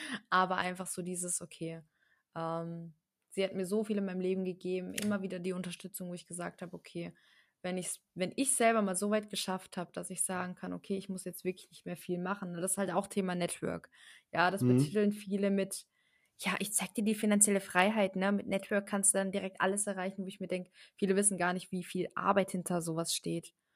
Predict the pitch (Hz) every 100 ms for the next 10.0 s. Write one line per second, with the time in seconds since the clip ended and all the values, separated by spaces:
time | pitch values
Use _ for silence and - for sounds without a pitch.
0 | _ _ - 120 120 123 127 139 185 -
1 | 190 - 185 180 190 196 190 180 202 180
2 | - 170 - - 185 214 202 175 165 -
3 | _ _ _ _ - - 180 - - 175
4 | 196 294 - - - - _ - 196 190
5 | 185 196 208 202 190 175 175 - 175 170
6 | - 170 170 - - 180 _ - - 185
7 | 175 170 - 254 262 254 247 247 247 247
8 | _ - 208 _ _ _ _ _ _ _
9 | 175 170 170 165 165 - - 170 110